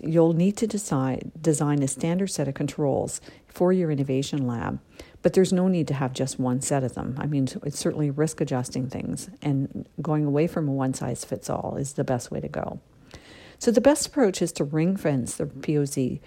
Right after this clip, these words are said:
risk characteristics and controls, and then align them with their standard, uh,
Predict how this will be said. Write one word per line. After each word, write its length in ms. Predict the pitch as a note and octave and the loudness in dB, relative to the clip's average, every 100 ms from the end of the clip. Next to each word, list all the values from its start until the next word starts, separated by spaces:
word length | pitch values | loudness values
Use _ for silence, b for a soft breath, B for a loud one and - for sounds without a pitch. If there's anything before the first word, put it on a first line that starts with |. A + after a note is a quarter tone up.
| b | b
risk 260 | F#3+ B3 - | 0 0 0
characteristics 800 | - C3 - C#3 B2+ - C#3 C3+ | 0 -2 -2 -4 -4 -4 -6 -4
and 100 | C3+ | -2
controls, 580 | D3+ D3 D#3+ B2 A#2 B B B B | -4 -2 0 0 -2 B B B B
and 120 | G#3+ | 6
then 140 | B3 C4+ | 8 8
align 320 | A#3 D#3 C#3+ | 6 4 4
them 160 | D3 | 2
with 120 | C#3+ C#3+ | 2 2
their 100 | C#3+ | -2
standard, 560 | - D3 C#3+ C#3+ C#3 - | 0 0 0 -2 -4 -2
uh, 300 | C#3 C3+ | 0 0